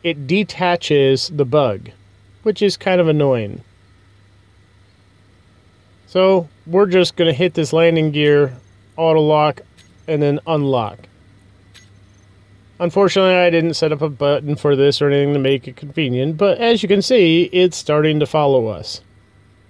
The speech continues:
If you have auto lock on, it would reattach itself to the base or wherever you're parked, and then it couldn't follow you again.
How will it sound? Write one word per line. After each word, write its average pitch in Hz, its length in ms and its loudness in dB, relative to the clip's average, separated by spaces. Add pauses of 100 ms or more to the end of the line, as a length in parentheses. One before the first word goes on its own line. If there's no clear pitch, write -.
(580)
If 151 120 -6
you 170 100 2
have 190 180 2
auto 220 220 2
lock 165 340 2
on, 151 440 -2
it 160 200 -6
would 160 220 2
reattach 175 720 0
itself 143 520 -2
to - 120 -6
the 143 100 -6
base 139 640 0
or 151 240 2
wherever 143 340 0
you're 131 140 -6
parked, 151 480 0 (180)
and 180 320 2
then 156 140 2
it 156 100 0
couldn't 143 220 -2
follow 131 240 2
you 123 100 0
again. 110 340 -6